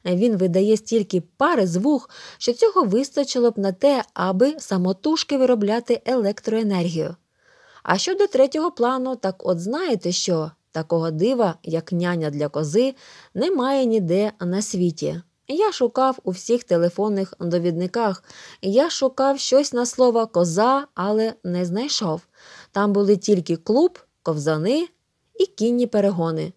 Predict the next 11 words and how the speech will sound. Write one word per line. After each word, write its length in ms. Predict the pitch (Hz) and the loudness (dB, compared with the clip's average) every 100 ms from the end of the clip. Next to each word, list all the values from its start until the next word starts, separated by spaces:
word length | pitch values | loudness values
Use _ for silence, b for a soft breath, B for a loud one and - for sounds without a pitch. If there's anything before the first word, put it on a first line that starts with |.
| - | -8
Зовсім 600 | 190 208 381 - 320 320 - | -4 -2 -2 -4 -8 -8 -6
не 240 | 175 208 | -4 -2
до 160 | 214 185 | -2 -2
речі". 420 | 170 170 165 170 - _ - | -2 -4 -6 -8 -12 _ -8
Я 260 | 180 190 | -2 0
дуже 320 | 190 254 190 | 0 -2 -2
засмутився. 760 | 170 190 262 285 202 151 - - B B B B B | -2 -4 -6 -4 -4 -4 -8 -14 B B B B B
Мама 340 | 247 466 427 | -2 0 0
намагалася 680 | 330 269 254 294 277 269 233 | 0 0 -2 -2 -2 -2 -2
мене 360 | 208 202 226 226 | -2 -2 -2 -4
розрадити. 880 | 196 208 202 247 240 170 156 143 | -4 -4 -2 -2 0 -2 -2 -6